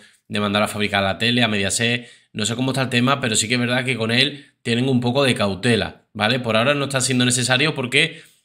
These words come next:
eh, ahora mismo es, eh, Ana María Aldón tiene, tiene novio, un tal Eladio. Luego, por lo visto, están saliendo ahora algunos en novio a hablar. Y bueno, están acusándola de haber, eh, separado, eh, a Montiel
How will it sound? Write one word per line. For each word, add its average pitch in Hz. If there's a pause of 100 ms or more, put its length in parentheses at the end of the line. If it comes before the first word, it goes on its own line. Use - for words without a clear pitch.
(180)
eh, 107
ahora 110
mismo 107
es, 107
eh, 101
Ana 101
María 101
Aldón 98
tiene, 98
tiene 101
novio, 156
un 98
tal 95
Eladio. 160 (420)
Luego, 123
por 120
lo 113
visto, 117
están 110
saliendo 104
ahora 110
algunos 107
en 104
novio 104
a 110
hablar. 123 (920)
Y 143
bueno, 139
están 110 (380)
acusándola 113
de 113 (280)
haber, 104
eh, 98
separado, 104
eh, 95
a 98
Montiel 117